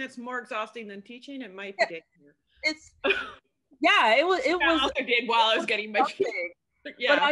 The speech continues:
Speaker 2: figured, I was like, "I could work here. I could also have my son there." I was a single mom, you know, living at home. And I, uh,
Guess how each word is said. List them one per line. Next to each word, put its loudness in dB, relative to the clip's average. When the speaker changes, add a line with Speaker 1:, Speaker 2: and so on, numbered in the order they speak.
Speaker 2:
figured, -8
I 0
was -4
like, -4
"I 0
could -6
work -2
here. -2
I 0
could -6
also -2
have -6
my -8
son -10
there." 0
I 4
was -4
a -20
single -6
mom, -4
you -8
know, -2
living -2
at -2
home. -4
And 0
I, 2
uh, 2